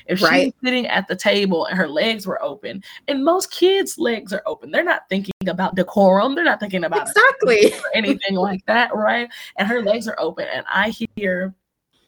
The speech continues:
Speaker 1: adults chastising her for keeping her legs open. And they might even go as far to say is like, "Keep, every time you keep your legs open, that's telling somebody, some man, that you want 'em inside of 'em." And what
Speaker 2: Oh.
Speaker 1: they're hearing is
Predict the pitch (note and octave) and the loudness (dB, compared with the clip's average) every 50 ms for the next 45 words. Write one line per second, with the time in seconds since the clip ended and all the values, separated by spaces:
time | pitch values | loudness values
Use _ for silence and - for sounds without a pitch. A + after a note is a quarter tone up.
0 | - - _ - - F3+ F3+ F#3 D#3+ - - - - - - - E3+ F3+ F#3+ - | -20 -16 _ -2 -2 0 0 0 -2 -2 -4 -8 -10 -6 -2 -2 0 0 0 -2
1 | - D3+ C#3+ F3 - - - F3 - F3+ - - - F3+ F3+ F3+ F3 D#3 C3 B2+ | -4 -4 -4 -4 -6 -8 -8 -8 -10 -10 -12 -10 -8 -8 -8 -6 -6 -6 -6 -6
2 | D3+ E3 F3+ - - E2+ - - - - - - - - - - - D#3+ D#3 D#3+ | -6 -6 -6 -8 -10 -14 -14 -16 -18 -20 -20 -20 -20 -20 -14 -10 -8 -4 0 2
3 | F#3 A3+ A#3 A3 G#3 G3 G3 F#3 F#3 F#3+ F#3 F3 E3+ F3+ - - F3 E3+ E3+ E3 | 2 2 4 2 2 2 2 0 0 0 0 0 0 -2 -4 -6 -4 -4 -4 -4
4 | F3+ F#3 - F3 E3+ D#3+ D#3+ E3+ F3 - D#3+ D#3 D#3 D3 - - - - - _ | -6 -6 -8 -8 -8 -6 -6 -6 -6 -6 -6 -6 -6 -6 -10 -14 -18 -20 -20 _
5 | _ - - A#3 A#3 - - - - F#3 - - - - F3+ F#3 F#3+ F#3+ A3 G#3 | _ -10 -6 -4 -4 -4 -6 -12 -16 -14 -14 -14 -6 -4 -2 -2 0 0 -2 -2
6 | G#3 A3 A3 - - G#3 - A#3+ A3 A3+ A#3+ - - - A#3+ A#3 - G#3+ G3+ F#3+ | -2 -4 -6 -8 -10 -10 -8 -8 -4 -2 0 0 0 0 -2 -2 -4 -4 -4 -2
7 | E3+ F#3 F#3+ - - - G3+ A3 G#3+ G#3 G#3+ G#3 G3+ G#3 G3+ G3+ F#3+ G3 G3+ - | -4 -4 -6 -4 -2 -2 0 0 0 0 -2 -2 0 0 0 0 -2 -4 -4 -4
8 | A3+ A3 A3 A#3 A#3 A3+ G3+ F#3+ F#3+ - G#3+ F#3+ F#3+ G3 G3+ G3 F#3 G#3 G#3+ G3+ | -4 -2 -2 -2 0 0 0 -2 -2 -2 -2 0 0 0 0 0 -2 -4 -2 0
9 | A#3 A3+ A#3+ A#3 G3 E3+ E3+ E3 E3 F#3+ F#3+ - _ - _ _ - - A3+ C#4 | 2 4 4 4 2 0 -4 -6 -8 -8 -10 -12 _ -20 _ _ 2 4 4 6
10 | - A3+ G3+ F3 - - - - B3+ D4 D4+ D#4 D4 C4+ A#3+ G#3 G3+ F#3+ F3 E3+ | 6 4 4 2 -2 -4 -4 -2 -2 -2 0 0 0 0 0 0 0 0 0 -2
11 | F3 G#3 G#3+ - | -4 -6 -8 -10